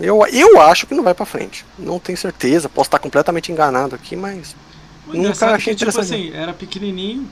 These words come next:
Speaker 2: com cinco, dez pessoas, hoje virou vinte, já virou trinta, já virou trinta e cinco, desceu pra vinte e oito já. Talvez vai descer até vinte e cinco,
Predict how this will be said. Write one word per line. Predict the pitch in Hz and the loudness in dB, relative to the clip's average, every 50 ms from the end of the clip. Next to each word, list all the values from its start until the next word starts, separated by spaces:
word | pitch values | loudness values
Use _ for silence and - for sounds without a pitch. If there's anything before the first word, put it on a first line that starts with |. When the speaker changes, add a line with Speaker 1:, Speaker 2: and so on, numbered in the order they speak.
| - | -16
Speaker 2:
com | - | -18
cinco, | - - - - 170 165 - 156 | -18 -16 -14 -14 -14 -14 -14 -12
dez | 156 156 160 156 | -12 -12 -12 -12
pessoas, | - 160 151 - - 180 208 214 165 | -14 -16 -16 -14 -12 -12 -12 -12 -12
hoje | 147 143 147 | -12 -14 -14
virou | 151 151 156 160 165 156 | -14 -12 -12 -12 -12 -12
vinte, | 135 147 165 190 208 202 - 151 | -12 -12 -12 -12 -14 -14 -14 -12
já | 151 | -12
virou | 139 147 151 160 160 | -12 -10 -10 -10 -10
trinta, | - 160 156 160 175 202 202 214 214 220 214 - | -8 -6 -6 -6 -6 -8 -10 -12 -14 -16 -16 -16
já | 131 139 | -16 -14
virou | 147 143 156 165 165 | -12 -12 -12 -12 -12
trinta | 170 185 190 196 170 | -14 -16 -14 -14 -12
e | |
cinco, | 143 - 190 196 196 - | -12 -12 -14 -14 -12 -10
desceu | 160 160 151 - - 156 156 | -8 -8 -8 -8 -8 -10 -10
pra | - 156 147 | -10 -12 -12
vinte | 139 151 156 147 - | -12 -12 -14 -14 -12
e | - | -12
oito | 143 143 156 151 - - | -12 -12 -12 -12 -14 -16
já. | 131 139 147 165 220 269 - - - _ - - - - - - - - - - - - - - - - - - - - - - | -14 -14 -14 -14 -14 -18 -20 -20 -20 _ -20 -20 -20 -20 -20 -20 -20 -20 -20 -20 -20 -20 -20 -20 -20 -20 -20 -20 -20 -20 -20 -16
Talvez | - 147 143 139 147 147 | -14 -12 -10 -8 -10 -10
vai | 147 151 | -10 -10
descer | 143 147 139 - | -12 -12 -14 -14
até | 143 - 156 | -16 -16 -16
vinte | 135 131 143 147 143 | -14 -12 -12 -14 -12
e | - | -14
cinco, | - - 147 147 143 | -14 -12 -12 -12 -14